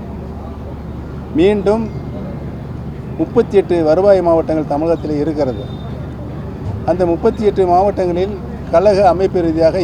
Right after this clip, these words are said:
எண்பத்தி எட்டு மாவட்டங்கள் இருக்கிறது. தலைமை கழகத்தினுடைய நிர்வாகிகள் அத்தனை மாவட்டங்களுக்கும், வருவாய் மாவட்டங்களுக்கு உள்ளடக்கிய, கழக மாவட்டங்கள் உள்ளடக்கிய வருவாய் மாவட்டங்களுக்கு நேரடியாக சென்று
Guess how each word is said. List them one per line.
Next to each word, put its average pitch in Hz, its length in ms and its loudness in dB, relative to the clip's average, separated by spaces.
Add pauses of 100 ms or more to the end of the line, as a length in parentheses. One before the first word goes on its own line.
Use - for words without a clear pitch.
எண்பத்தி 190 380 -2
எட்டு 156 160 -4 (140)
மாவட்டங்கள் 156 480 0
இருக்கிறது. 127 360 -6 (1120)
தலைமை 175 280 2
கழகத்தினுடைய 156 600 0
நிர்வாகிகள் 160 500 2
அத்தனை 160 320 -2 (120)
மாவட்டங்களுக்கும், 147 680 -2
வருவாய் 151 320 0
மாவட்டங்களுக்கு 127 600 -4
உள்ளடக்கிய, 131 520 -4 (480)
கழக 160 260 4 (440)
மாவட்டங்கள் 139 500 0
உள்ளடக்கிய 143 460 -2
வருவாய் 156 340 2
மாவட்டங்களுக்கு 123 540 -4 (640)
நேரடியாக 180 580 6 (100)
சென்று 143 280 0